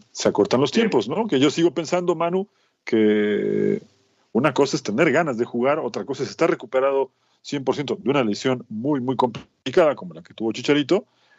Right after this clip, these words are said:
Speaker 1: y otra cosa es adaptarse, porque más allá de que el fútbol mexicano, eh, no es evidentemente la Premier League, pues el ritmo de juego no lo perdió por completo, entonces ahí va a tener un, un tramo largo para,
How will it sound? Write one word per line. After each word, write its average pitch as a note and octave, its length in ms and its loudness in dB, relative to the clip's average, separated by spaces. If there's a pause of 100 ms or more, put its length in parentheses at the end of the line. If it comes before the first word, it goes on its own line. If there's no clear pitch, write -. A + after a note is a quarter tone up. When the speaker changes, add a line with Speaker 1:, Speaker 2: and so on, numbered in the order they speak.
(180)
Speaker 1:
y - 120 -8
otra - 120 -4
cosa G3 140 2
es G#3 100 0
adaptarse, B2+ 560 0
porque - 220 -12
más D3+ 160 -8
allá E3 140 2
de G#2+ 100 -2
que G2+ 120 -10
el F#2+ 100 -8 (100)
fútbol B2+ 220 -2
mexicano, C3 480 -2
eh, A2+ 200 -4
no C3+ 240 0
es B2+ 180 0
evidentemente A2 460 -4
la A2 100 0
Premier B2 300 0
League, D#3+ 220 2 (600)
pues - 160 -6
el F#2 60 -4
ritmo D3+ 200 2
de B2 60 4
juego D3+ 240 2
no A#2 760 -2 (460)
lo G2+ 140 -2
perdió G#2+ 280 2
por G#2+ 140 0
completo, B2+ 380 -4
entonces C3+ 360 -2
ahí C#3+ 140 4
va C#3+ 120 2
a - 20 0
tener A#2 360 -2
un, A2+ 420 -4
un A2+ 160 -12
tramo A2+ 300 0
largo A#2+ 280 0
para, F2 280 -4